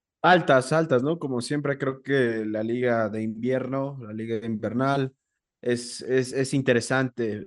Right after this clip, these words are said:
en donde le veas, ¿no? Tú lo dijiste, grandes jugadores, eh, vienen a hacer su pretemporada, ¿no? De jugadores de equipos de las grandes ligas,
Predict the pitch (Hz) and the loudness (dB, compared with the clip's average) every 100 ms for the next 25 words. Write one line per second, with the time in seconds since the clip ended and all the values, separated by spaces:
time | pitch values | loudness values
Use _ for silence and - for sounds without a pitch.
0 | 104 110 110 110 113 110 120 110 101 117 | -8 -4 0 0 0 2 2 2 -2 -6
1 | 156 156 - 120 107 - 147 131 113 110 | -8 -6 -2 0 -2 -4 -4 0 0 0
2 | 113 110 - 95 107 131 135 131 - - | -2 -6 -8 -4 0 2 2 -2 -8 -14
3 | 107 98 95 92 95 _ _ - _ _ | -10 -8 -8 -8 -12 _ _ -20 _ _
4 | 127 139 135 110 123 139 120 120 139 127 | 4 6 6 4 2 0 0 2 2 2
5 | 135 160 185 190 233 _ 120 151 165 190 | 6 6 6 4 -2 _ -6 -6 -6 -12
6 | 123 - 110 117 123 120 120 - 107 104 | -14 -2 4 4 6 2 -2 -8 -4 -4
7 | 113 120 120 110 - 107 101 92 87 92 | -2 0 2 0 -4 -6 -4 -2 -4 -4
8 | 104 117 120 127 131 170 160 160 165 - | -2 2 4 4 6 6 6 6 2 -4